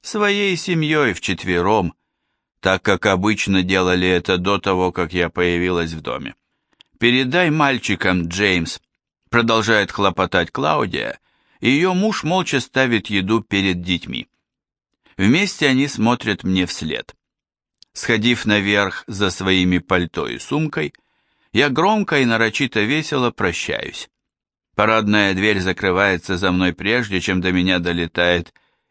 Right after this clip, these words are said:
их ответ. Паб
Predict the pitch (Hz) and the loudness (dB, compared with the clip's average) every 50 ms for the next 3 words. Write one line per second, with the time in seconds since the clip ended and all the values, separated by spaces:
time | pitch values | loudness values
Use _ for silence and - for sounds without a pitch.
0 | _ - - 95 87 - 101 92 85 - 85 90 92 87 82 - - - _ _ | _ -2 -2 -2 0 2 0 0 0 -2 -4 -2 -2 -2 -2 -4 -8 -20 _ _
1 | _ _ _ _ _ _ _ _ _ _ _ _ _ _ _ _ _ _ _ _ | _ _ _ _ _ _ _ _ _ _ _ _ _ _ _ _ _ _ _ _
2 | _ _ _ _ - - - - - _ - 143 170 185 180 160 | _ _ _ _ -20 -20 -20 -20 -10 _ 2 4 4 4 2 0